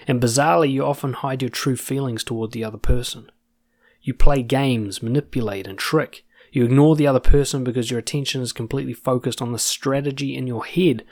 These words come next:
part of which is you trying to convince yourself that you're not manipulative. Compare this to when you're inviting someone to connect with you. No games, no pickup techniques, no bullshit, no deception.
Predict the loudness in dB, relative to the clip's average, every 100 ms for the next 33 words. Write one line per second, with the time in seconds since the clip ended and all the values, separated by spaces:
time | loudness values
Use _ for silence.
0 | -20 -20 -20 0 4 6 6 4 0 0
1 | 0 0 0 -2 -4 -4 -2 -2 -4 -4
2 | -4 -4 -6 -6 -4 -4 -6 -4 -2 -4
3 | -8 -10 -14 _ -20 -20 _ _ _ _
4 | _ _ _ -6 -4 0 4 4 4 4
5 | 0 -2 -4 -4 -4 -8 -10 -8 -6 -6
6 | -8 -8 -10 -10 -12 -10 -10 -12 -14 -14
7 | -14 -18 -20 _ _ _ _ -4 -2 0
8 | 2 2 0 -2 -6 -8 -14 _ -8 -4
9 | 2 2 2 -4 -8 -4 -4 -4 -6 -10
10 | -10 -12 _ _ _ -8 -4 0 -2 -2
11 | -6 -6 -8 -6 -4 -4 -4 -6 -6 -6